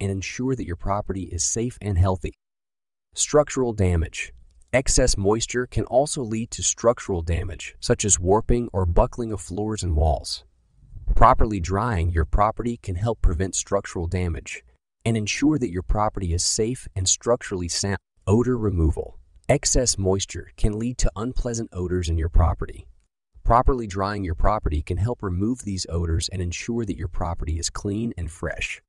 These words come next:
Efficiency. Properly drying your property can also help speed up the restoration process, minimizing the cost and time required for restoration.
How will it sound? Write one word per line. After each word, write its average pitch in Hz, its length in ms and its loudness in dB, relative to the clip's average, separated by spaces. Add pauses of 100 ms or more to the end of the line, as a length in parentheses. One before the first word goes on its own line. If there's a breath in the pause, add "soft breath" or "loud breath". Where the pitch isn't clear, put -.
(500)
Efficiency. - 680 2 (380)
Properly 123 420 6
drying 98 360 0
your 80 100 -2
property 92 520 -2
can - 260 -2
also 113 320 -2
help 92 240 0
speed - 340 0
up 107 140 -2
the 92 80 -4
restoration 80 580 -2
process, - 720 2 (380)
minimizing 117 640 2
the 87 80 -4
cost 107 440 -2
and 107 220 -4
time 107 340 -4
required 95 580 -4
for 82 140 -4
restoration. 82 640 -2